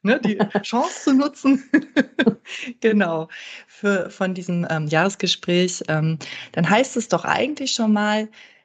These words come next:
Speaker 1: sei gut vorbereitet.
Speaker 2: Auf jeden Fall. Ich glaube, die meisten, also nicht nur Jahresgespräche, die meisten Gespräche, die meisten Verhandlungen, aber auch die meisten Jahresgespräche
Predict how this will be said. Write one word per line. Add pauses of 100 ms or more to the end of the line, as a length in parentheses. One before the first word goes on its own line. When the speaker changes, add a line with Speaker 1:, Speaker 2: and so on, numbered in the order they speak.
(300)
Speaker 1:
sei (220)
gut (180)
vorbereitet. (800)
Speaker 2:
Auf
jeden
Fall. (340)
Ich
glaube,
die
meisten,
also
nicht
nur
Jahresgespräche,
die
meisten
Gespräche, (840)
die
meisten
Verhandlungen,
aber
auch
die
meisten
Jahresgespräche